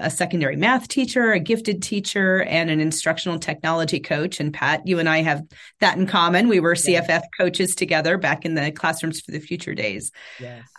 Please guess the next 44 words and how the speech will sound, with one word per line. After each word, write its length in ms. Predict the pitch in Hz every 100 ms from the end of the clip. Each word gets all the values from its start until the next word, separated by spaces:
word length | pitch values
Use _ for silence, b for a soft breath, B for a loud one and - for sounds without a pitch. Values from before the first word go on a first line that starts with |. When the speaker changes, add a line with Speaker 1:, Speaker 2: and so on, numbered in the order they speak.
| 180
Speaker 1:
Um, 500 | 160 151 151 170 170 _ _ _ -
yeah. 220 | - - - _ -
So 140 | -
that's, 200 | 190 185
Speaker 2:
Yeah. 140 | 156 139
Speaker 1:
that's 340 | 185 196 - -
basically 500 | 208 226 269 269 254
what, 200 | 233 -
you 80 | 208
know, 200 | 202 196
my, 440 | 196 185 202 202 -
how 240 | 185 208
I 120 | 214
got 160 | 208 -
started 340 | - 220 233
in 100 | 226
education. 720 | 233 240 254 415 - 156 175 - _ _ _ _ _ _ -
Speaker 2:
Oh, 120 | 143
that's 220 | 139 139 143
awesome. 360 | 135 135 123
And 240 | 135 165 165 b b b -
Lauren 480 | 165 185 208 214
is 80 | 196
a 60 | 180
regular 640 | 170 156 165 180 185 - _ -
at 140 | 151
the 60 | 143
World 200 | 151 156
of 120 | 135
Learning. 400 | 147 147 165 165
She 400 | - 151 143 143
is 300 | 139 143 131
a 40 |
virtual 320 | 127 135 135
learning 220 | 135 131 131
specialist. 560 | - 123 135 139 135
Lauren, 260 | 147 143 143
why 140 | 143
don't 100 | 147
you 100 | 151
just 220 | 147 139 135
reintroduce 520 | 160 151 147 156 185 190
yourself 320 | - 143
to 80 | 135